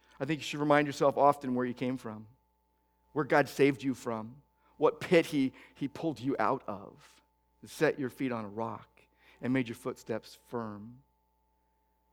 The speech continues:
I've had people tell me, "You know, everyone here loves me even though they know my past." Well, guess what? Everyone doesn't know all your pasts. And you know what? I would venture to guess that if everybody knew all of our pasts,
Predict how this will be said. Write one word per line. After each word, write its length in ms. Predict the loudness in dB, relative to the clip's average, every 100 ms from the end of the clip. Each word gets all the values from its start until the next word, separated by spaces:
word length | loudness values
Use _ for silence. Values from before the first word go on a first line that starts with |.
| -2
I've 80 | 4
had 120 | 4
people 180 | 2 0
tell 180 | 0 2
me, 100 | 2
"You 140 | 2
know, 200 | 2 2
everyone 360 | 2 0 -2 -2
here 380 | -2 -2 -4 -8 _
loves 280 | 2 2 2
me 300 | -2 -2 -2 -2
even 300 | -4 -2 -2
though 320 | 0 0 -2 -6 _ _
they 80 | -6
know 140 | -2
my 120 | -2 -2
past." 440 | -2 -2 -2 -8
Well, 80 | -6
guess 220 | -4 -2
what? 140 | 0
Everyone 220 | 0 0 -2
doesn't 200 | -2 -4
know 120 | -2
all 140 | -4
your 100 | -6
pasts. 580 | -10 -12 -12 _ _ -20 _ _ _ _ _ _ _ _ _ _ _
And 100 | -4
you 60 | 0
know 80 | 4
what? 180 | 4 6
I 160 | 6
would 140 | 4 2
venture 240 | 0 0
to 60 | 2
guess 200 | 2 2
that 100 | -2
if 100 | 0
everybody 360 | 2 2 2 2
knew 160 | 2
all 120 | 2
of 80 | 2
our 80 | 0
pasts, 640 | 2 2 2 -4 -20 -20